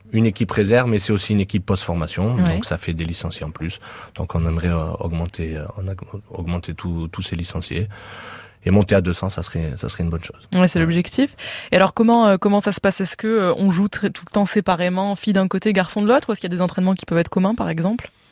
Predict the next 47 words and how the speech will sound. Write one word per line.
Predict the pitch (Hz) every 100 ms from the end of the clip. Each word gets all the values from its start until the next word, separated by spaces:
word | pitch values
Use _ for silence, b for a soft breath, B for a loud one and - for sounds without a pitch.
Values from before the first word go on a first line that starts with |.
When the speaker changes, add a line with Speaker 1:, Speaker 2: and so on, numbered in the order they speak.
| _
Speaker 1:
Non, | 107 139
on | 123
enchaîne, | 104 98 110 120 104
euh, | 95 90 85 85
on, | 85 82
on | 90
fonctionne | 104 90 98
très | - 107
bien | 113
avec | 98
les | 107
garçons. | 95 - 110 113 123 120
Euh, | 107 98 90 87 85 85
il | 85
y |
a | 85
les | 85 82 82 80
garçons | 90 - 95
qui | -
s'entraînent. | 87 - 110 120
Nous, |
on | 110 101
peut | 101
prendre | - 95
le | 95
relais | 95 92
derrière | 87 82 101 117
et |
puis | 92 87
rebasculer | 87 87 90 - 87 90
la | 87
main | 90 92
avec | 85 82
les, | 87 82
avec | 80 82
les | 85
garçons. | 82 - 98 104 98
Euh, | 90 82
voilà, | 80 80
on | 85 82
a |
deux | 80 85
terrains | - 90 95
maintenant | 85 - 92 95
sur | - 82
le, | 80 80
le, | 78